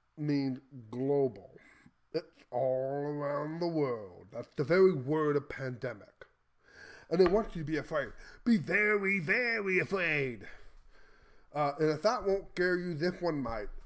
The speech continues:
China might side with Russia in the Ukrainian war, and Ukraine gets its ass handed to it, which forces nato to kinda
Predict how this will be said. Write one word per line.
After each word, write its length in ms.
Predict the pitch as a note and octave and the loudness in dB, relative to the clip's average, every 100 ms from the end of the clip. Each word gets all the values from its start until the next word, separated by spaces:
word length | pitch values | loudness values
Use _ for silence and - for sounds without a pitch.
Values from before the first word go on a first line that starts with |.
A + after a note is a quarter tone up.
| - | -8
China 300 | - C#4+ C4 | 0 2 2
might 320 | E3 E3 F3+ - | 0 0 -4 -2
side 260 | F3 E3+ | 0 0
with 180 | C#3+ A#2+ | -2 -4
Russia 480 | C3 A#3 - D3+ B2+ | 0 0 0 -4 -4
in 80 | C#3 | -4
the 80 | C3+ | -4
Ukrainian 680 | B2 A#2+ - C4+ F4 G3 C3+ | -6 -8 -6 -2 -2 -2 -2
war, 340 | A#2+ A#2 A#2+ - - - _ _ _ _ | -6 -8 -10 -12 -18 -20 _ _ _ _
and 220 | D#3+ D#3 | 0 2
Ukraine 380 | D#3 - A#3 B3+ | 0 0 2 2
gets 200 | F#3+ F#3 | 0 -2
its 140 | D3 - | -8 -8
ass 320 | F#3 A3+ A#3+ - | -2 0 -2 -2
handed 400 | D#3+ D3 C3+ B2+ | -2 0 -2 -4
to 160 | D3+ | -4
it, 140 | D#3 D#3 | -2 -4
which 160 | C#3+ | -8
forces 420 | - F3+ E3+ D#3 C3 | -6 -8 -6 -6 -8
nato 320 | E3+ A#3 F#3 | -4 -2 -2
to 120 | C#3+ | -4
kinda 300 | C#3+ E3 D3 | -8 -6 -6